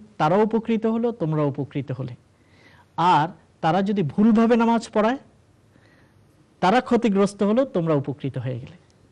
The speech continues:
এই basic প্রিন্সিপালগুলো যদি আমরা রাখি, মসজিদগুলোতে ফিতনা হয় না যে ইমাম, ইমাম সাহেব এই করেছেন, ওই করেছেন, এগুলো তো তার ব্যাপার। তিনি নামাজ পড়াচ্ছেন, তিনি ইমাম,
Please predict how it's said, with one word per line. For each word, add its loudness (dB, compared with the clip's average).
এই 0
basic -2
প্রিন্সিপালগুলো -4
যদি -4
আমরা -4
রাখি, -8
মসজিদগুলোতে -6
ফিতনা -10
হয় -10
না -12
যে 0
ইমাম, 0
ইমাম -2
সাহেব -4
এই -2
করেছেন, -6
ওই -2
করেছেন, -6
এগুলো -4
তো -10
তার -2
ব্যাপার। -6
তিনি 0
নামাজ -2
পড়াচ্ছেন, -6
তিনি -6
ইমাম, -2